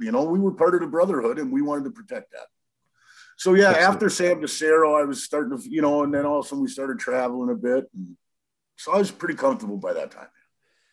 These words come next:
Speaker 2: Awesome, bro. Um, so I gotta bring up Puerto Rico. Uh, you guys end up going to Puerto Rico. Again, my research is very difficult to find out the precise time that you guys were,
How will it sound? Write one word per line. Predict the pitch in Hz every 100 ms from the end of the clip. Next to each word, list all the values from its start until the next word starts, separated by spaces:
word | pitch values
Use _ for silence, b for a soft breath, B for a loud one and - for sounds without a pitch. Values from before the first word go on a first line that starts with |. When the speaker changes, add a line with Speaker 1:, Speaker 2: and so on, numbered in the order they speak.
| _ _ -
Speaker 2:
Awesome, | 170 147 107 101
bro. | 113 123 123 -
Um, | 156 160 151 b b b
so | - 196 165 98
I | 147
gotta | 165 135
bring | 127 131
up | 120
Puerto | - 117 92
Rico. | 110 139 101 90 95 _ _ -
Uh, | 98 104 101 95 90 _ _ _ _ _ _ _ _ _ _ _ -
you | 127
guys | 139 135 127 - - _
end | 120 135
up | -
going | 131 127
to | 123
Puerto | 127 117
Rico. | 101 113 113 127
Again, | 120 110 143 135 120
my | 113
research | 123 127 - 110 101
is |
very | 104 117
difficult | 113 135 - 120 123 107 - - - b b b b -
to | 123
find | - 123 120
out | 117 117 -
the | 110
precise | - 120 131 117 -
time | - 127 120
that | 113 95
you | 113
guys | 104 110 110
were, | -